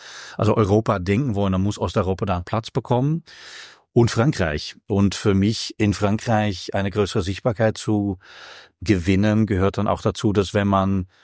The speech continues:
wie das letztes Jahr, Ende letztes Jahres so war, dass Agnieszka Holland, äh, signalisiert hat, dass sie drüber nachdenkt, äh, zurückzutreten als Präsidentin. Da war die Frage ziemlich schnell beantwortet,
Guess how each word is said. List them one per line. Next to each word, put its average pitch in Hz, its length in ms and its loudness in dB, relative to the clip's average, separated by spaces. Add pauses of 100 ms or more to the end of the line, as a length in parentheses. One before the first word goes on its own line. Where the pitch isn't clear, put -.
(360)
wie 98 120 0
das 95 400 0
letztes 101 420 0
Jahr, 95 480 2
Ende 110 220 0
letztes 98 340 -2
Jahres 95 340 0
so 92 160 -2
war, 98 300 0
dass 85 240 -10
Agnieszka 95 400 -6
Holland, 98 400 -2
äh, - 100 -6
signalisiert 92 560 0
hat, 95 160 -2
dass 95 160 0
sie 95 160 0
drüber 92 240 0
nachdenkt, 95 640 0
äh, 95 160 0
zurückzutreten 98 720 -2
als 98 100 2
Präsidentin. 101 800 0
Da 98 100 0
war 92 160 0
die 92 120 -4
Frage 104 340 -2
ziemlich 98 300 -4
schnell 104 200 -2
beantwortet, 95 680 -2